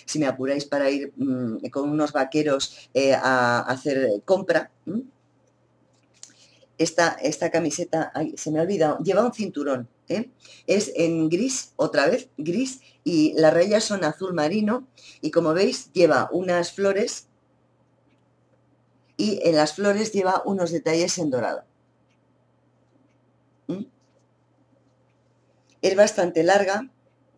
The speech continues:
es bastante larga, cubre un poco el, el, el culillo, con lo cual me parece muy bien,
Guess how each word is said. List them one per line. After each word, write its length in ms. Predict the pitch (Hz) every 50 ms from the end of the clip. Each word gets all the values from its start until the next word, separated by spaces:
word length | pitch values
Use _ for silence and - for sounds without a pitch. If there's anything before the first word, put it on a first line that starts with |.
| _ _ _ _ _ _ _ _ _ _ _ _ _ _ _ _ _ _ _ _ _ _ _ _ -
es 120 | 160 160
bastante 460 | 160 151 147 - - 160 160 156 156 156
larga, 400 | 160 160 160 160 160 185 - - _
cubre 220 | - 175 175 175 185
un 80 | 202
poco 400 | - 196 196 196 185 185 175 - -
el, 460 | - 160 160 156 156 151 147 135 - 127
el, 260 | 147 147 143 135 -
el 160 | 135 151 151
culillo, 500 | _ - 151 175 202 208 165 202 220 247 - _ _ _ _ _ _ _ _
con 100 | - 170
lo 100 | 156 151
cual 160 | 151 170 165
me 80 | 160 151
parece 300 | 151 147 147 151 - 175
muy 160 | 180 190 202
bien, 240 | 190 190 190 202 -